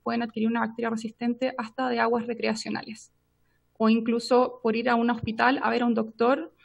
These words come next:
y ocupar el baño del hospital. No hay, en el fondo, ningún, eh, las bacterias están presentes en todos lados y la resistencia antimicrobiana, al ser un mecanismo natural de ellas, está presente en todas ellas. Y, eh, respecto al alto contenido, ya fue expresado por Valeria,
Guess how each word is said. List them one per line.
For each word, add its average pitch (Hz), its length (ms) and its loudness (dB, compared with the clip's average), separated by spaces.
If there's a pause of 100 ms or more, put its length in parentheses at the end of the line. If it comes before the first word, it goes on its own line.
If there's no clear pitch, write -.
(260)
y 233 120 4
ocupar 226 280 2
el 233 120 4
baño 247 280 4
del 240 120 2
hospital. - 500 -4 (640)
No 226 180 6
hay, 254 440 4
en 233 100 0
el 233 100 -2
fondo, 240 400 2
ningún, 233 640 2
eh, 226 280 0
las 202 120 -2
bacterias 120 360 0
están 120 160 0
presentes 113 320 -4
en 110 100 0
todos 113 180 2
lados 277 260 4
y 285 40 2
la 254 60 0
resistencia - 420 -4
antimicrobiana, 220 560 2
al 269 80 0
ser 226 140 -4
un 220 80 4
mecanismo 214 440 -2
natural 220 400 -2
de 262 200 2
ellas, 370 360 2
está - 200 -12
presente 233 400 -6
en - 100 -4
todas - 300 -4
ellas. - 400 -16 (960)
Y, 233 500 4 (380)
eh, 220 640 6
respecto 233 360 2
al 254 200 6
alto 254 220 2
contenido, 277 760 4
ya 233 140 0
fue 240 140 -2
expresado 240 400 0
por 233 120 0
Valeria, 247 580 2